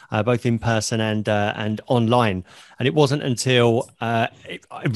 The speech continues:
I really was held accountable to actual change that I realised that, that perhaps what I was doing wasn't truly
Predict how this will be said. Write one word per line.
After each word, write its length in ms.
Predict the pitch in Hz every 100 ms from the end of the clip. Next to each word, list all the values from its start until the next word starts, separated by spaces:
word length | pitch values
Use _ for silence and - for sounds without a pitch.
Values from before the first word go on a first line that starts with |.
| 156
I 100 | 135
really 520 | 110 113 147 127 131
was 240 | 113 143
held 300 | 120 110 123
accountable 520 | 113 - 165 139 123 127
to 140 | 156
actual 280 | 156 156 117
change 420 | - 147 123 107
that 100 | 120
I 60 | -
realised 580 | 113 123 113 113 107 -
that, 240 | 113 -
that 160 | 110 -
perhaps 300 | 117 - -
what 80 |
I 100 | 120
was 160 | 107 107
doing 320 | 131 110 101 - - -
wasn't 440 | 123 120 120 - _
truly 520 | - 135 131 113 104